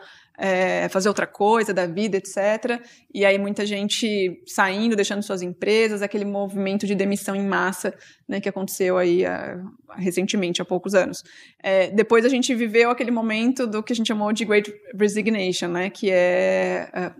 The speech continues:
desculpe, o Great Regret, que é, "Putz, agora começaram a chegar os boletos,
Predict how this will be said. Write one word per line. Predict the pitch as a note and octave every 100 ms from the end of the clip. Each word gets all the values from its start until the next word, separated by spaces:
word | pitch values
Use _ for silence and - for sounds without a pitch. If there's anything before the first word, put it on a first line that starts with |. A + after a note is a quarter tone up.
| - -
desculpe, | - G3 F#3
o |
Great | G3 G3 G3+
Regret, | G#3+ G3 F3+ D#3 - - _ _ -
que | A3
é, | F#3+ F#3+
"Putz, | - G#3+ - - _ _ _ -
agora | F3+ F3+ G3+
começaram | G#3+ A3 A3
a |
chegar | G#3+ G3+
os |
boletos, | G#3 E3+ F3 C#4 D4 C#4+ C#4+ C#4+ B3+ B3+ B3+